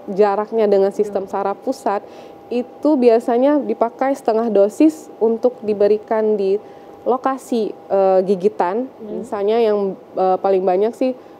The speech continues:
Speaker 1: di bagian area wajah ya, area wajah sama area bahu, itu serumnya disuntikan langsung tuh di bagian yang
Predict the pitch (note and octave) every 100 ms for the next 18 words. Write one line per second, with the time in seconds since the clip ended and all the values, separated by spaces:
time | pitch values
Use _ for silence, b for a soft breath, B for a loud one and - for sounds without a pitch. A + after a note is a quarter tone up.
0 | - F#3+ F#3+ G3 F#3 F#3+ F#3+ F#3+ F#3 F#3
1 | F#3 A3 B3+ G#3+ G#3 A3+ - F#3 F#3 F#3
2 | A#3+ A#3 G3 F#3 F#3+ F#3 F3+ F3 G3+ C#4
3 | C#4 B B A3+ D4+ D4+ B3+ B3 C#4+ C#4+
4 | C4+ B3+ B3 B3 C#4 C4+ C4 A3 A3 -
5 | - - G3 F#3+ G3 F#3+ G#3 G3 G3+ F#3+
6 | G3+